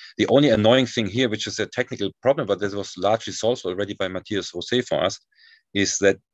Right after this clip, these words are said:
we only, we have nice formulas for the particular quadratic variation, but to, to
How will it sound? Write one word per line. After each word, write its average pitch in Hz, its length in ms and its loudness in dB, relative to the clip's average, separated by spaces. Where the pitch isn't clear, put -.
we 110 120 2
only, 127 340 4
we 113 80 0
have 123 120 0
nice 127 220 4
formulas 143 360 2
for 123 120 0
the 110 80 0
particular 156 520 -6
quadratic 127 360 -2
variation, 117 440 -2
but 113 160 -4
to, 107 120 -12
to 101 80 -10